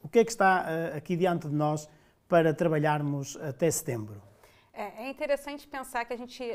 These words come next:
Speaker 2: lançou um documento do sínodo, sendo que o sínodo ele já tá indo na sua equipe, na sua est-, na sua etapa universal, né?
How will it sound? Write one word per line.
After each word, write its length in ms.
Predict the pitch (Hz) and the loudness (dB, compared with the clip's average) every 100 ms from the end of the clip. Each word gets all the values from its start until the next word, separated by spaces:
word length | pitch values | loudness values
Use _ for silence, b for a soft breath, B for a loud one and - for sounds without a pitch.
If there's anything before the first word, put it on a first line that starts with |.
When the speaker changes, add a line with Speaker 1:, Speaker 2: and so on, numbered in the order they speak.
| - | -8
Speaker 2:
lançou 580 | 226 233 233 254 240 - | -6 -8 -6 -6 -6 -8
um 140 | 233 | -10
documento 880 | 214 233 233 220 214 240 254 - 262 | -6 -6 -6 -8 -6 -6 -10 -8 -8
do 220 | 233 - | -8 -8
sínodo, 500 | 226 - 262 269 262 | -8 -6 -4 -4 -6
sendo 300 | 254 262 247 | -4 -4 -4
que 160 | 254 254 | -6 -8
o 40 | |
sínodo 580 | 240 - 254 254 226 247 | -10 -6 -4 -2 0 0
ele 160 | 233 233 | 0 -2
já 160 | 240 | -4
tá 280 | 233 247 240 | 2 6 6
indo 240 | 240 247 | 4 -4
na 140 | 226 233 | -6 -10
sua 200 | - 233 | -4 -4
equipe, 380 | 226 - 226 220 | -2 -8 -8 -8
na 140 | 208 | -8
sua 200 | - 214 | -6 -8
est-, 180 | 220 - _ b b b b - | -8 -14 _ b b b b -12
na 100 | 208 | -8
sua 180 | - | -6
etapa 500 | 214 214 214 214 226 | -4 -2 -2 -2 -2
universal, 720 | 214 214 214 214 - 208 185 | -2 -2 -2 -4 -4 -4 -2
né? 100 | 175 | -4